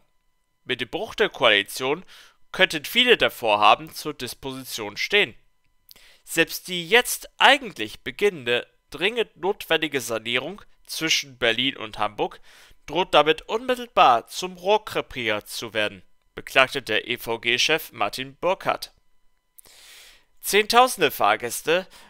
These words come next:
werden damit weiter im Unklaren gelassen und jahrelange Planung kluger Bahnbeschäftigter in den Wind geschossen. Oder um es heftig ausdrücken zu müssen,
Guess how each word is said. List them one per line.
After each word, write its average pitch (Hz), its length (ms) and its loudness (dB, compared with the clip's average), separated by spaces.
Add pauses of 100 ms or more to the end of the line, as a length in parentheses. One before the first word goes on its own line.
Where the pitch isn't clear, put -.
(540)
werden 208 460 4
damit 175 520 -2
weiter 190 300 2
im 110 140 -6
Unklaren 123 500 -2
gelassen 127 500 -2 (400)
und 139 220 -4
jahrelange 180 560 6
Planung 131 640 4
kluger 175 480 2
Bahnbeschäftigter 143 1200 2
in 123 120 -6
den 131 220 -6
Wind 196 180 -4
geschossen. - 540 -6 (760)
Oder 175 280 4
um 120 100 -8
es - 260 -6
heftig - 460 -4
ausdrücken 131 560 -4
zu - 160 -10
müssen, 117 380 -8